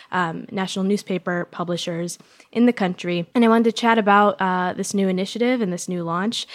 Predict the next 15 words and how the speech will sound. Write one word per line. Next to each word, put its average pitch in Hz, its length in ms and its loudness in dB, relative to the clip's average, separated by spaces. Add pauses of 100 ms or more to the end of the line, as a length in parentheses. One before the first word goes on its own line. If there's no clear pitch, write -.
(240)
And, 202 480 2
um, 196 540 0
I 220 100 2
guess 262 160 2
first 233 240 2
question 226 300 2
for 220 100 -2
you, 196 160 2
when 208 140 4
did 226 160 2
the 240 100 2
idea 196 380 2
come 196 240 -2
along 180 420 0
to 180 380 -4